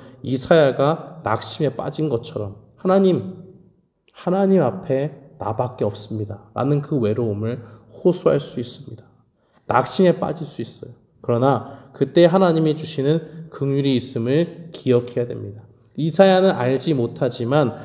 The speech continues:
하나님이 예비하신 바알에게 무릎 꿇지 않은, 우상에게 무릎 꿇지 않은 칠천 명을 하나님이 남기셨다는 것을 분명히 기억해야 됩니다.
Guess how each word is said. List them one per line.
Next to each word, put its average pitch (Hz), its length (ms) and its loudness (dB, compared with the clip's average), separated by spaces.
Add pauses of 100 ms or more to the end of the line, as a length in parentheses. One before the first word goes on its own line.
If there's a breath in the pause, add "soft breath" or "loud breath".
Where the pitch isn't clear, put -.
(160 loud breath)
하나님이 220 720 8
예비하신 127 840 0 (240 loud breath)
바알에게 170 640 6
무릎 151 320 0
꿇지 151 400 -2
않은, 120 360 0 (260 loud breath)
우상에게 175 540 4
무릎 151 260 2
꿇지 151 340 -4
않은 135 280 0 (220 loud breath)
칠천 233 540 4
명을 147 600 2
하나님이 156 500 2
남기셨다는 117 760 -2
것을 131 640 0
분명히 135 880 2
기억해야 127 600 4
됩니다. 107 320 -10